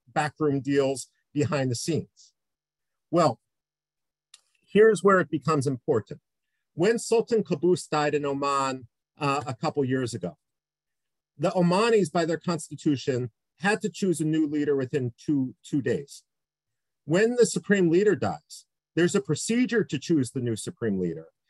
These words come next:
But as the intelligence services of various Gulf Arab states will point out, there's no timeline associated with that. So what happens if you start the succession process, but you never actually get a vote?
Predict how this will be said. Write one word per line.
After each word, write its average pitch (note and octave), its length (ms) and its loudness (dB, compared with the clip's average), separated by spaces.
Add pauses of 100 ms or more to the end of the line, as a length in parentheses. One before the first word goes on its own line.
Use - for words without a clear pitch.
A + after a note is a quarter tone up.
(240)
But F3 260 4
as F3+ 300 2
the F3 160 0
intelligence G3+ 600 2
services E3+ 540 0
of C#3+ 80 -2
various E3 400 -4
Gulf D#3+ 260 -4 (120)
Arab F#3+ 260 -4
states - 340 -2
will A#2+ 160 -12
point A2+ 240 -6
out, F2 280 -4 (460)
there's E3 180 4
no A3 160 8
timeline F3+ 640 0
associated B2+ 640 -2
with F2+ 160 -8
that. D2+ 180 -14 (420)
So - 140 0
what A3 200 4
happens G#3+ 380 2
if - 160 -4
you D3 60 -2
start A3+ 480 2
the A3 80 2
succession A#2+ 560 -4
process, G#2 640 -6 (480)
but G3+ 120 4
you G3 60 4
never G3+ 300 8
actually F#3 260 4
get D#3+ 160 2
a D3 40 2
vote? D3+ 280 0